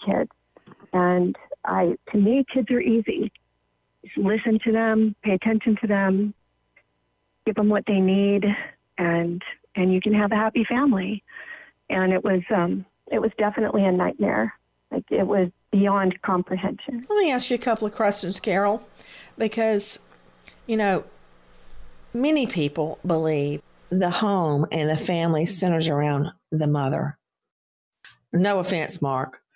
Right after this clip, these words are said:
Speaker 2: but children often run to mommy for love, for reassurance, for protection.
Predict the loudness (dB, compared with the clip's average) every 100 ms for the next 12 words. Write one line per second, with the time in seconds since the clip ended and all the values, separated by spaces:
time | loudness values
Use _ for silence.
0 | -20 -20 -16 -4 0 0 -2 -10 _ _
1 | -6 -6 -12 -20 _ _ _ _ _ _
2 | _ _ _ -2 0 2 0 0 -2 -2
3 | -2 0 0 2 0 0 -4 -4 0 0
4 | 0 0 0 -2 -10 _ _ _ _ -2
5 | 0 0 0 0 0 -2 -6 _ _ _
6 | -4 -2 0 -2 0 0 0 0 0 0
7 | 0 -2 -4 -8 -8 -6 -4 -2 -2 -2
8 | -2 -2 -2